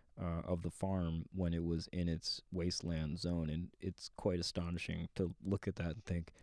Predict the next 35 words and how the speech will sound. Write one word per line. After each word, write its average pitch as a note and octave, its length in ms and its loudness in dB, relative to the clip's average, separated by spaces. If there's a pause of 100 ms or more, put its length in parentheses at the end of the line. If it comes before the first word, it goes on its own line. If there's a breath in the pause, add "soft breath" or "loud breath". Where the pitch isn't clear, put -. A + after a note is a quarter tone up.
(440 soft breath)
"Oh, F2+ 280 2
you A#2 180 6
can A2+ 240 2
resurrect G2 600 2
that, C#2+ 320 0
you G2 120 2
can F2 300 2
rebuild E2+ 460 2
that, D#2+ 320 0
and, E2+ 260 -4 (100)
you F#2 80 -2
know, E2 60 -4
rebirth F2 500 -2
that E2+ 160 -4
situation." E2+ 760 -2 (680)
I - 80 0
think - 180 0
the F#2+ 80 6
majority E2+ 420 2
of - 100 -8
people E2+ 380 2
would E2+ 120 0
look - 200 -4
at F#2 80 -4
that E2+ 120 -2
and F2+ 140 -2
say, F2+ 280 2 (540 loud breath)
"Well, G2 140 10
there's G#2+ 220 6
nothing A2+ 300 6
good G#2+ 220 6
there, G#2+ 380 8
it's G2 180 -2
all G2 220 4
over, G2 440 6